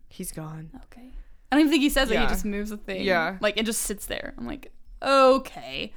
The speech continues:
Speaker 2: Um, yeah."
Speaker 1: Which, okay, this makes me think of another, sorry, I'm, like, thinking of all these other tender moments.
Speaker 2: Uh-huh.
Speaker 1: I think it's in episode fifteen, like,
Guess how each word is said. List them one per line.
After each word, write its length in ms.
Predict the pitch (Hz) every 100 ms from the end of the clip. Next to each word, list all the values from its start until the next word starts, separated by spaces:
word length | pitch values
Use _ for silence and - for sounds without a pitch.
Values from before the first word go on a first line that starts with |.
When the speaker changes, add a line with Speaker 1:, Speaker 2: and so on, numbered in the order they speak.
| - - - -
Speaker 2:
Um, 1300 | - 196 196 196 196 196 196 196 190 190 190 190 190 -
yeah." 600 | 185 170 160 147 - 190 - - -
Speaker 1:
Which, 180 | - 254
okay, 220 | 262 254
this 280 | 185 196 -
makes 240 | 233 226 262
me 80 |
think 160 | 262 269
of 60 | 233
another, 400 | 190 170 180 -
sorry, 320 | 190 156 - -
I'm, 180 | 185
like, 340 | 180 170 - - -
thinking 240 | 196 180
of 80 | 170
all 140 | 170
these 160 | 175 175
other 160 | 175
tender 280 | 175 185 170
moments. 380 | 165 156 175 196
Speaker 2:
Uh-huh. 120 | 180 180 - - - - - _ - 202
Speaker 1:
I 120 | 202
think 160 | 220
it's 120 | 247 269
in 120 | 247
episode 400 | 240 226 226 196
fifteen, 560 | 185 185 226 220 226
like, 260 | 214 185